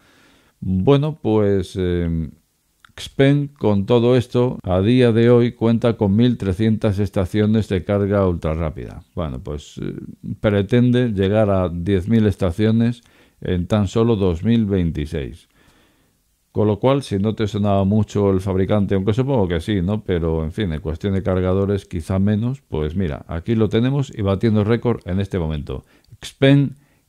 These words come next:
S cinco, tercer trimestre de dos mil veinticuatro, ochocientos kilovatios de carga,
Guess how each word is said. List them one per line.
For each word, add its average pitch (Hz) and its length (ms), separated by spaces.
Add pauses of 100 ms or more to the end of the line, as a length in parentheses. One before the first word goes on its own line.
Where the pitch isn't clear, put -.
S 113 300
cinco, 120 680
tercer 95 380
trimestre 101 460
de 82 60
dos 78 100
mil 90 140
veinticuatro, 71 580
ochocientos 110 680
kilovatios 98 500
de 92 80
carga, 78 460